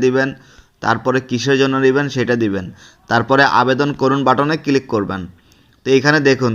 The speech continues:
তারা কিন্তু আপনার এই লোনের পরিমাণ, তারপরে কত টাকা ইন্টারেস্ট, তো এর টোটাল কত টাকা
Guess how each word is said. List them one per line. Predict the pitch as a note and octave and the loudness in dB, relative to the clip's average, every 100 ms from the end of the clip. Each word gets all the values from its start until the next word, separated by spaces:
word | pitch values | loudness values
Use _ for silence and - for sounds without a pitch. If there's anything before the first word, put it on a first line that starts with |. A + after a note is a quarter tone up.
| A2 | 0
তারা | A#2+ A#2+ | 0 0
কিন্তু | C3+ C#3+ C#3+ A#2+ | 2 4 4 2
আপনার | - B2+ B2+ - - _ - | 0 2 2 0 -16 _ -2
এই | B2 B2+ | 2 4
লোনের | C3 C#3 C3+ C3+ | 4 4 0 2
পরিমাণ, | C3+ C3+ C3 B2+ A2 | 4 4 4 0 2
তারপরে | B2+ B2 B2+ C3 | 0 2 -2 0
কত | B2+ C3+ B2+ | 0 2 2
টাকা | B2+ C3+ C3 | 2 4 2
ইন্টারেস্ট, | B2 B2+ B2+ A#2+ A#2+ A#2+ - | 2 2 2 2 -2 -8 -4
তো | B2 B2+ B2 B2 C2 D#2+ | 0 2 4 2 -2 -4
এর | A2+ A2+ | -4 -4
টোটাল | A#2+ B2+ C3 C3 | -2 0 0 -2
কত | B2+ B2 | -2 0
টাকা | B2 | 0